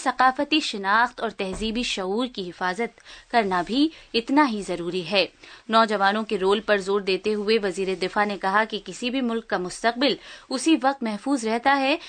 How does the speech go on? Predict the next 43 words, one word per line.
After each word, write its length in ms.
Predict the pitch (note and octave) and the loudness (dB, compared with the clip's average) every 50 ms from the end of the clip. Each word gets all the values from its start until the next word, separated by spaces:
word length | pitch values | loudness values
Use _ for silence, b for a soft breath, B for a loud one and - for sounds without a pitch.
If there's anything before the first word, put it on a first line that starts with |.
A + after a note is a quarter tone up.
| B B B | B B B
جب 180 | C4 C#4 C4+ | 2 4 4
اس 160 | D#4+ D4+ - C4+ | 4 0 0 2
ملک 240 | C4 C#4+ D4 C#4+ | 4 4 4 2
کی 120 | - C4+ C4 | 2 0 0
نوجوان 640 | C4 B3+ A3+ G3+ F3+ F#3+ F3 F#3+ G3 G#3 A3+ G#3+ G3+ | 2 2 2 0 0 -2 0 4 4 4 4 2 0
نسل 260 | A3 A#3 A3 - F#3+ F3 - | -2 -2 -2 -4 -6 0 0
اپنے 260 | G3+ G#3 - G#3+ G#3+ | 0 0 0 -4 -4
ماضی 360 | G3 F#3 F3+ F#3 F3 G#3+ B3+ | 0 0 0 0 0 -2 -4
سے 200 | A3+ - A3+ G#3+ F#3 | -4 -2 -4 -4 -2
واقف 400 | E3+ F3+ E3+ E3+ - B3+ A#3+ - | 0 0 -2 0 -2 -6 -6 -2
ہوتی 300 | B3 A#3+ A#3+ B3 C4+ C4 | -2 -2 0 0 -2 0
ہے، 160 | C4 C4+ C#4 D#4 D4+ B B B B | 2 2 2 0 0 B B B B
اپنی 220 | - A3+ A#3 - B3 B3+ B3+ - | 0 0 0 2 0 -2 0 0
اہم 240 | A#3 A3+ A#3 C#4 C#4+ - | -2 -2 0 -2 -2 0
اقدار 400 | - F#3+ - - F#3 G3 G#3 A3+ | -2 -2 -2 0 2 4 4 4
کو 140 | A3 - G3 | 2 -2 -8
تسلیم 440 | F#3+ F#3 F3 - - G#3 A#3 C4+ C#4+ | -8 -8 -10 -10 -6 -4 0 0 0
کرتی 400 | - C4 B3 A#3+ - C4 C4 C4 | 0 0 -4 -2 -4 -2 0 2
ہے 140 | C4+ C#4+ D4+ B B B B | 2 0 0 B B B B
اور 160 | B A3+ B3+ C#4+ | B 4 4 6
ان 120 | D4+ C#4+ | 4 4
سے 140 | - - G#3+ | 2 0 -6
تحریک 440 | - - F#3 F3+ G3 A3+ A3 - F3+ | -6 -6 -8 -4 -2 -4 -4 -4 -4
لیتے 280 | F3 F3 F3 A3+ A3+ | -6 -4 -2 -2 -2
ہوئے 260 | G#3+ A#3 B3+ A#3 F3+ - B B B B B | -2 0 2 2 0 0 B B B B B
آگے 320 | G#3 A#3 A#3+ A3+ G3+ F#3+ | 2 4 4 2 2 -4
بڑھتی 380 | F3 F3+ E3 - - F#3+ F#3 F3+ | -6 -6 -8 -6 -6 -6 -4 0
ہے۔ 140 | G#3 G3+ E3+ - B B B B B B | 2 0 0 0 B B B B B B
انہوں 180 | - A#3 A#3+ B3 | 0 2 4 4
نے 80 | A#3+ A#3 | 2 2
کہا 240 | A#3+ A3+ A3 A3+ A3+ - | 0 2 4 4 2 2
کہ 80 | A#3+ | -2
جب 220 | G#3+ G#3+ A3 G#3+ G#3+ | 0 2 2 4 2
اخلاقی 560 | G#3 - - G#3 G3+ G#3 G#3 - - A3+ G3+ - | 0 0 0 0 2 2 0 -2 -6 -8 -4 0
اقدار 480 | - G3+ G3+ - F3+ F3+ F#3+ F#3+ G#3 G#3+ G#3 - | -2 -2 -2 -4 -8 -2 2 2 2 2 0 -4
تکنیکی 480 | G#3 F#3 - F#3+ G3+ G#3 G3+ - A3+ | -8 -8 -6 -6 -6 -6 -4 -6 -4
معلومات 580 | G#3 F#3+ F#3 F3+ F3+ F3+ F3+ F#3+ G3+ G#3+ G#3 - | -2 0 0 0 0 -2 0 2 2 2 0 -4
کے 80 | F#3+ F3+ | -12 -12
ساتھ 360 | - - G#3+ G#3 F#3+ F3+ - | -4 0 2 2 2 0 -2
یکجا 340 | F3+ F3+ F3 - - A3+ A3 | -6 -6 -6 -4 -2 -2 -2
ہو 140 | G3+ F#3+ F3 | -2 -2 -6
جاتی 300 | E3 F3 F3 F#3 F#3 C4+ | -4 -2 -4 -2 -2 -4
ہیں 220 | C4 B3 B3+ B3+ | -2 0 2 0